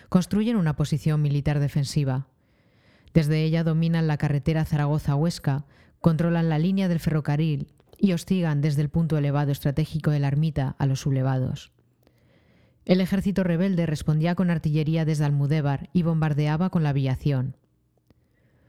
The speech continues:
La población civil fue evacuada.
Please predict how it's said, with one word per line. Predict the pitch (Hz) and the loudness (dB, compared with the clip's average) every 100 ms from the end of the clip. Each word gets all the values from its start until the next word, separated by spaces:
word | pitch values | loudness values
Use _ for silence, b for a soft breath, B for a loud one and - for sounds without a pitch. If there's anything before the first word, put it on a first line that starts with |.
| b b b b | b b b b
La | - 165 | 0 2
población | 165 170 - 220 | 0 -2 0 -2
civil | - 196 196 196 | 0 0 0 -4
fue | - 170 156 | -4 0 0
evacuada. | 147 143 143 135 135 | 0 0 -2 -2 -2